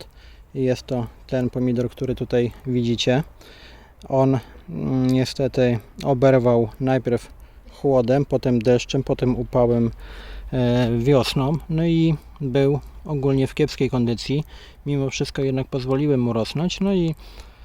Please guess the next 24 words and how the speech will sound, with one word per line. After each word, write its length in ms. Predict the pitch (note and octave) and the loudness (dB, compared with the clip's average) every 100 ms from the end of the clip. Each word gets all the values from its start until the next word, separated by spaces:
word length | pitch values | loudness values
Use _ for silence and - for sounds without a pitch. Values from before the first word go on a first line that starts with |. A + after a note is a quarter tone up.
| - - - C#3+ | -20 -20 -16 -2
wygląda 600 | D3 C#3 D3 C3+ C3 A#2 - | 0 2 2 2 2 0 -6
w 120 | - | -12
chwili 200 | D3+ B2+ | -4 -2
obecnej 480 | A#2+ A#2 - B2 A#2 | 0 0 -2 -6 -4
tak, 200 | B2 C3+ | -4 -2
jak 100 | C3 | 0
wygląda. 520 | C3 D#3 C#3 G#2 G#2 - - - | 2 4 4 2 -4 -10 -18 -8
Także 380 | B2+ A#2 C3+ B2 - - - - - - - - - C#3 | -4 -2 -2 -4 -6 -18 -18 -14 -16 -14 -18 -20 -14 -4
ma 280 | C#3 D3 | 0 0
on 240 | C3+ C#3 B2+ - C#3 | 2 2 0 -4 -4
mniej 280 | C#3 C3+ | 0 2
więcej 540 | C3 C#3+ C3+ C#3 B2+ A#2 - - - - - - - - - | 2 0 0 -2 -2 -4 -10 -20 -20 -20 -20 -20 -18 -12 -8
osiemdziesiąt 680 | - C3+ C3 C#3 C#3 B2+ - - | -4 0 0 0 0 -2 -8 -4
centymetrów 720 | C#3 B2 C3 C3+ - C3 - | -2 0 0 0 0 -2 -4
wysokości, 720 | C#3 B2+ C3 D3 A#2+ A#2 - A#2+ | -2 0 0 0 0 -2 -4 -6
ten 160 | B2 | -4
pomidor. 500 | B2 A#2+ A2 A#2+ D#3+ - - - - - - - - - - - | -2 0 2 2 0 -4 -18 -20 -20 -20 -20 -18 -18 -16 -18 -2
Co 100 | C#3+ | 0
ciekawe, 440 | - E3 C#3 A#2 A#2+ | 2 4 6 6 6
nie 160 | B2+ | 4
widać, 300 | D3+ D#3+ C3 | 4 4 4
żeby 200 | B2+ C3 | 2 2
były 240 | B2 C#3 B2 | 2 2 2
problemy 640 | B2+ A#2+ C3+ B2+ A#2+ | 0 0 0 2 0